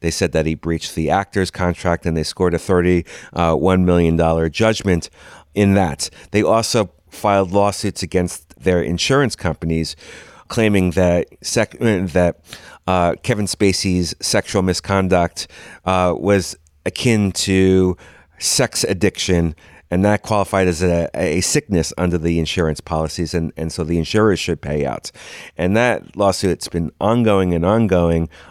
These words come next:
Um, M R C has been having a little bit of trouble, uh, with that. And so that's the background for, for what happened in recent weeks, where M R C has decided to cancel the thirty-five million dollars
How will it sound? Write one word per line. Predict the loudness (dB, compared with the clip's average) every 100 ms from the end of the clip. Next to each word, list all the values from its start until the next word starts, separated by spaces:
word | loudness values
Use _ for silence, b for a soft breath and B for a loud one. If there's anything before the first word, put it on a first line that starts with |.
| B
Um, | -2 0 0 -2
M | -2 0
R |
C | -2 0 0
has | -2
been | -4 -4 -4
having | -4 -2 0
a | 2
little | 2 0 -2
bit | -4
of | -4
trouble, | -4 -2 0 2 0 0 B B B -4
uh, | -2 0
with | 0 0
that. | 0 0 -2 -6 B B
And | -2 -2 0
so | 2 2
that's | 2 0 0
the | -2
background | 0 0 2 0 0
for, | 0 -2
for | 0 0
what | 2 2
happened | 0 2 0 0 -4 B B
in | -4 2
recent | 2 2 0 -4
weeks, | -8 -8 -8 -10 B B B
where | 0 2 4 4 4 2 0 B B B B
M | -2 0
R | 0
C | 2 2 4 2 -4 b
has | -2 -2
decided | 0 2 4 4 2
to | -4 -6 -8
cancel | -2 0 0 0 2 2 -2 B B
the | -8
thirty-five | 0 2 2 2 0 2
million | 2 4 4 2
dollars | 2 4 2 0 -2